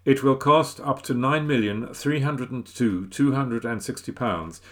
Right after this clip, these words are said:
to give them all a hundred and ten pounds gift card, with the rest being spent on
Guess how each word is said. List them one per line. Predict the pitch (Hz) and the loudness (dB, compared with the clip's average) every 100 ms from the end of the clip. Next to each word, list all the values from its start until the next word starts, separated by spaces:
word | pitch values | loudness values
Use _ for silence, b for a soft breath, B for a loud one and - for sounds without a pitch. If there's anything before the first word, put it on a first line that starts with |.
| B | B
to | - | -4
give | 131 104 | 0 0
them | 107 110 | -2 -2
all | 170 127 95 90 - b b | 2 2 2 -2 -6 b b
a | 117 | -6
hundred | - 127 120 | -4 -4 -4
and | 127 117 | -6 -6
ten | 123 110 101 | -4 -4 -6
pounds | 117 101 101 | -6 -4 -6
gift | 95 131 - - | 0 -2 -2 -10
card, | 90 82 - - b b b - | -8 -8 -10 -16 b b b -6
with | 101 | -4
the | 104 | 0
rest | 120 110 - - - | 2 2 0 -10 -4
being | 120 104 | -2 -2
spent | - 113 98 95 - | -4 -4 -4 -6 -6
on | 107 98 95 | -6 -6 -8